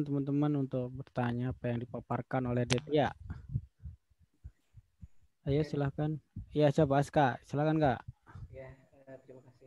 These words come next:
Speaker 2: Dok, atas kesempatannya. Eh, Det, eh, saya ingin, eh, bertanya, eh, sebenarnya manajemen yang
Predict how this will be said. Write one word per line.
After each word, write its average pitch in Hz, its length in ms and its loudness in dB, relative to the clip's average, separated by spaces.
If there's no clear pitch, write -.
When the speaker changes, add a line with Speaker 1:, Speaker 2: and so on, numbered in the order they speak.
Speaker 2:
Dok, 131 160 -16
atas - 560 -20
kesempatannya. 120 560 -18
Eh, 139 320 -4
Det, 151 160 -4
eh, 135 240 -4
saya 147 160 -6
ingin, 147 400 -4
eh, - 400 2
bertanya, 123 520 -4
eh, 131 400 2
sebenarnya 143 480 -6
manajemen 135 640 0
yang 131 200 -6